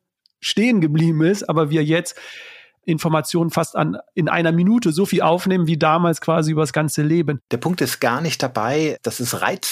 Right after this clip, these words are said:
Speaker 2: reizphysikalisch uns überlastet. Also unsere Augen, unsere Ohren, auch die Nervenbahnen, die das ins Gehirn leiten, die sind damit nicht überlastet, die können das.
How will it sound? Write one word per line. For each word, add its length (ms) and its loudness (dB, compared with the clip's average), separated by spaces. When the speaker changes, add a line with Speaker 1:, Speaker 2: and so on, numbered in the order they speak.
Speaker 2:
reizphysikalisch 720 -4
uns 240 -16
überlastet. 800 -12
Also 180 -8
unsere 260 -4
Augen, 500 0
unsere 300 -10
Ohren, 480 -2
auch 240 -4
die 140 -10
Nervenbahnen, 880 -2
die 140 -10
das 160 -12
ins 200 -14
Gehirn 300 -6
leiten, 360 -4
die 140 -12
sind 280 -8
damit 280 -4
nicht 220 -4
überlastet, 600 -8
die 100 -12
können 300 -2
das. 340 -14